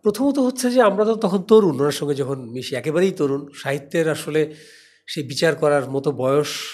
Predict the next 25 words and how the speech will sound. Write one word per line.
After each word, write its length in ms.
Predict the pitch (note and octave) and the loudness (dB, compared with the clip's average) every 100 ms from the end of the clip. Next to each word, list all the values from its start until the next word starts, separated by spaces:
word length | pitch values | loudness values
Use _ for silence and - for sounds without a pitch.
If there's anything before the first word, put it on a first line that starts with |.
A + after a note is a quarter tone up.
| - | -10
বা, 320 | B2+ B2 A#2+ | -6 -4 -4
আহ, 920 | A2+ A#2+ A#2+ A#2+ B2+ A#2 A2+ A2+ G#2 G2+ | -8 -14 -20 -20 -20 -18 -20 -20 -20 -16
সেই 200 | - D3+ | -10 -6
পরিমাণ 340 | D3+ C#3 C#3 C#3 | -4 -2 -4 -4
পড়াশোনা 400 | C#3 D3 D#3+ D3 | -4 -4 -4 -6
definitely 480 | C3 - C#3 C3+ C3+ | -6 -8 -8 -6 -6
আমাদের 240 | A#2+ B2 A#2+ - _ _ _ | -6 -8 -12 -20 _ _ _
ছিল 280 | - C3+ C3+ | -12 -8 -6
না 120 | C3 | -6
এবং 160 | A#2+ A#2 | -8 -10
মনেও 240 | A#2 C3 | -6 -4
করি 240 | C#3 B2 A2 | -4 -6 -8
না 120 | A2 | -12
আসলে। 340 | G#2 - A2 - _ - - _ _ _ - | -16 -18 -20 -20 _ -20 -20 _ _ _ -8
কিন্তু 180 | G#3 | -6
যেই 200 | F3 G3 | -4 -2
মুগ্ধতা 440 | F3 E3+ E3+ G#3 B3 | -2 -2 -2 4 4
ছিল 360 | - C#3+ A2 | 4 -4 -6
যে 260 | A2 B2+ B2+ B2+ | -6 -6 -8 -8
লক্ষ 300 | C#3 C#3 - | -10 -6 -4
লক্ষ 200 | G3 G3 | -4 -4
কোটি 200 | F3 E3+ | -6 -4
কোটি 200 | F3 E3 | -4 -2
মানুষের 600 | C#3+ C#3+ F3 - F#3 E3 | 0 0 -2 -2 -2 -2
যে 360 | D3 D3+ C#3 | -4 -4 -4